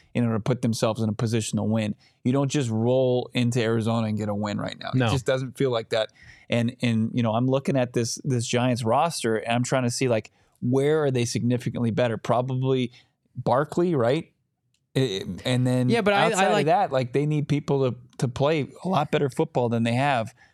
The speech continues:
Speaker 1: over the last couple of games.
Speaker 2: Well, I'm gonna tell you right now, if, if Andrew Thomas doesn't play, Cardinals have a better offensive line.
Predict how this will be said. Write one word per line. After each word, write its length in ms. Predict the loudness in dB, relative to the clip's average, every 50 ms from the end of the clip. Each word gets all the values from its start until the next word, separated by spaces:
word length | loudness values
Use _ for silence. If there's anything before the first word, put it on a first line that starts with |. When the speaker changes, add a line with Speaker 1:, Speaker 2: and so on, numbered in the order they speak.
| _ _ _
Speaker 1:
over 100 | 0 0
the 60 | 2
last 240 | 2 0 0 -2 0
couple 240 | -2 -2 0 0 0
of 60 | 0
games. 240 | 0 0 -2 -4 -2 0
Speaker 2:
Well, 120 | 0 2
I'm 80 | 2 2
gonna 100 | 0 0
tell 160 | 2 0 2
you 80 | 2 2
right 160 | 2 2 2
now, 180 | 2 2 2 2
if, 220 | 0 0 -4 -2 -2
if 220 | -2 -2 0 0
Andrew 300 | 0 0 0 0 -2 -4
Thomas 400 | -2 0 0 0 0 0 -2 0
doesn't 260 | 0 0 0 0 -2
play, 180 | -2 -2 -2 0
Cardinals 360 | 0 0 0 0 -2 -2 -2
have 120 | -2 -2
a 40 | 0
better 220 | -2 0 0 2 2
offensive 420 | 0 0 -2 -4 -6 -6 -6 -8
line. 340 | -6 -4 -4 -4 -4 -6 -10